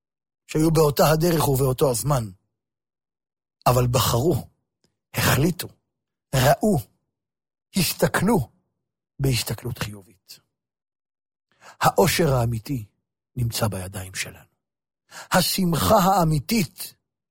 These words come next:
היא ביכולת ההסתכלות שלנו. וזהו התפקיד שלנו. לא לשנות מציאויות, ולא לנסות לשנות דברים שמסביבנו. אך ורק לשנות את נקודת המבט שלנו,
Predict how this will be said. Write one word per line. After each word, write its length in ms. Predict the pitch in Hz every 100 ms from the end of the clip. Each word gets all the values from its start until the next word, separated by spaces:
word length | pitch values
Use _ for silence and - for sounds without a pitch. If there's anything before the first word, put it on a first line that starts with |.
| _ _ _ -
היא 80 | 170
ביכולת 640 | 139 135 - 147 127 -
ההסתכלות 680 | 123 - - - 117 120
שלנו. 480 | - - 87 90 - _ _ _ _ _ _ _ _ _ 135
וזהו 320 | 123 165 139
התפקיד 400 | 135 123 - 143
שלנו. 520 | - 107 107 101 90 90 _ _ _ _ _ _ _ -
לא 80 | 127
לשנות 460 | 123 - 113 139
מציאויות, 840 | 120 120 - 117 107 139 120 _ _ _ _ _ _ _ _
ולא 160 | 139 147
לנסות 680 | 135 123 - 165 156 - - - _ _ _ _ -
לשנות 400 | 131 - 139 147
דברים 500 | 127 131 156 147 127 - -
שמסביבנו. 800 | - 127 117 - 104 117 113 104 - _ _ _ _ _ -
אך 260 | - - 120
ורק 360 | 127 135 143
לשנות 420 | 139 - 123 135 139
את 120 | -
נקודת 420 | - 113 117 127
המבט 600 | - 110 98 95 - -
שלנו, 380 | - - -